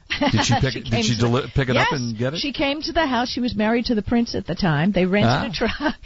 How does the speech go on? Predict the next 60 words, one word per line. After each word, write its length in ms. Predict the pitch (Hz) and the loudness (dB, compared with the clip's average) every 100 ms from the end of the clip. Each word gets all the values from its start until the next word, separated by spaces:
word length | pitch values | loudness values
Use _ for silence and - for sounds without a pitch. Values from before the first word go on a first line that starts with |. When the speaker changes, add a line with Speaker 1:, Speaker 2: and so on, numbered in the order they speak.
| - | -18
Speaker 2:
<laughs> 200 | - - | -12 0
and 140 | 240 | 2
they 80 | 247 | 2
came 240 | 240 220 214 | 2 0 0
over 160 | 214 | 0
to 60 | 233 | 0
the 80 | 196 | 0
house 240 | 185 - | 0 -2
and 80 | 226 | -2
picked 240 | 202 - | -2 -2
it 80 | 254 | -2
up. 100 | 349 | 2
Speaker 1:
How 160 | 226 254 | 2 2
Speaker 2:
Yeah. 140 | 311 | 2
Speaker 1:
fun! 240 | - 170 | 2 4
Was 100 | 104 | 2
she 140 | - 110 | 2 2
nice? 340 | 101 151 - - - - - _ _ 156 | 0 -2 -6 -14 -20 -20 -20 _ _ -4
Speaker 2:
Very 280 | 190 185 156 | 0 0 0
nice. 320 | 127 - - | -4 -8 -4
Very 160 | 185 143 | 2 2
Speaker 1:
Yeah, 120 | 156 | 2
Speaker 2:
sweet. 140 | - | -2
Speaker 1:
seems 180 | 139 139 | -2 0
very 180 | 101 87 | -2 0
nice. 260 | 87 90 - - - - | -2 -4 -8 -20 -20 -4
Uh, 540 | - 95 95 98 95 123 | 2 4 4 4 4 2
it's 120 | 117 | 2
got 120 | 151 | 0
a 40 | 139 | 2
lot 160 | 131 | 0
of 40 | 120 | 0
extra 220 | - 135 | -2 -6
features 540 | - 110 - 107 95 | -2 -2 0 -2 0
about 280 | 101 101 101 | 2 2 2
the, 160 | 110 113 | 0 0
you 160 | 120 | 0
know, 120 | 98 | 0
the 100 | 98 | 2
writing 540 | 95 107 107 107 107 104 | 2 2 2 0 0 0
and 120 | 104 | 2
the, 180 | 104 - | 0 0
and 280 | 107 101 98 | -2 0 2
the 80 | 98 | 2
way 180 | 107 | 4
they 140 | 104 101 | 2 2
made 400 | 95 107 107 95 | 2 2 2 0
the 60 | 98 | -4
film, 300 | - 107 104 | 0 0 0
which 140 | - | -4
is 80 | - | -2
kinda 180 | 107 101 | -2 2
cool. 340 | 104 101 101 - - - | 2 2 -2 -8 -10 0
F 180 | 107 110 | 0 2
one, 400 | 107 104 98 98 | 0 2 0 2
uh, 400 | 98 98 98 98 | 2 2 2 2
Ron 240 | 107 110 | 2 2
Howard's 320 | 107 107 90 | 0 0 -2
directing 460 | - 101 104 110 101 | -2 0 0 -2 -4
approach. 340 | - 107 98 | 0 0 0